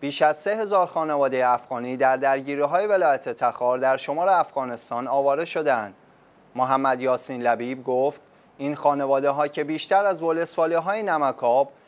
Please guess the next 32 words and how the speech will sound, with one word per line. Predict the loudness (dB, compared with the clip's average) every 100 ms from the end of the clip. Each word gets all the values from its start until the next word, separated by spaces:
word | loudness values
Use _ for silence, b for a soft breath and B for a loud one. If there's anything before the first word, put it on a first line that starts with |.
| b 0
اشکمش | 2 2 -4 -6 -6 0
و | 2
بهارک | 4 2 2 2 0 0
از | -4 -2
توابع | 0 2 0 -2 -2
تخار | 0 0 0 0
هستند، | -2 -2 -4 -4 -4 -8 b b -8
به | -2
شهر | 2 2 2
طالقان | -2 0 2 2 0 -2
مرکز | -2 -2 -2 -2 -2
این | -2 -4 0
ولایت | 0 2 4 4 2 0
پناه | -2 -2 -2 0
آوردند. | 2 2 0 -4 -8 -14 _ _ _ _
به | -6
گفته | 0 -2 0 0 0
وی | 0 -2
جنگ | 0 0 0 -2
میان | -4 -4 -4
نظامیان | -4 -2 0 0 0 -2
ارتش | 0 -2 -2 -6 -2
و | 0
عناصر | 0 -2 -2 -2 0
گروه | 2 0 0 -4
تروریستی | -2 -2 -2 -2 -4 -2
طالبان | 0 0 0 -2
در | 0 0
این | 0
مناطق | -4 -4 -4 -4 -2
ادامه | -2 0 -2 0
دارد | 2 2 2